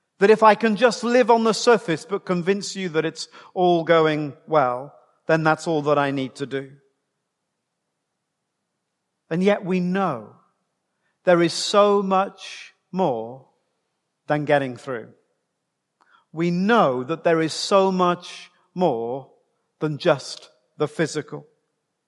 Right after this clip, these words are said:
Just incidentally, because we skipped past it last time, uh, when we looked at that verse from Moses later on in his life,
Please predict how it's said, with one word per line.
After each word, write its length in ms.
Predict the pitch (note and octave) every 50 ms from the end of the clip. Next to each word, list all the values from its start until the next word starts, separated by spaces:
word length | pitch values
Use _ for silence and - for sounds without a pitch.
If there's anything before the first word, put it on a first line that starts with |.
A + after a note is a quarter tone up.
| _ _ _
Just 220 | G#3+ A3 - -
incidentally, 540 | G#3+ G3+ D#3+ - F3+ F3 E3+ E3 D#3+ D3+ C3+ - C#3+
because 280 | D3+ D#3 - F3 C#3
we 160 | C#3+ D#3 C#3 - - - - -
skipped 340 | - - - - G3 F#3 -
past 320 | - E3+ F3 D#3+ - - -
it 140 | D3 C#3 - - - -
last 320 | - D#3 D#3+ D#3 C#3+ -
time, 320 | - F3+ E3 D3 C3 C#3 C3 - - - - -
uh, 180 | D#3 D#3+ D#3+ -
when 220 | F#3 G3+ F3 E3+
we 180 | E3+ F3 E3 - - - - F3 G3 -
looked 240 | G3+ F#3+ G3+ -
at 120 | G3+ F#3+ F3
that 220 | F3 E3+ E3 D3
verse 300 | C3 F#3+ F#3+ F3+ - -
from 300 | - F3 D#3 D#3+ F3 F3+
Moses 420 | F3 G3 G3+ G3+ D#3 D#3 D#3 C3 -
later 360 | F#3 G3 G3 - - F#3+ G3+
on 120 | G3 F#3+
in 120 | F3 D#3+ D#3
his 180 | C#3+ C3 -
life, 400 | E3 D3 C3 B2+ B2+ - - -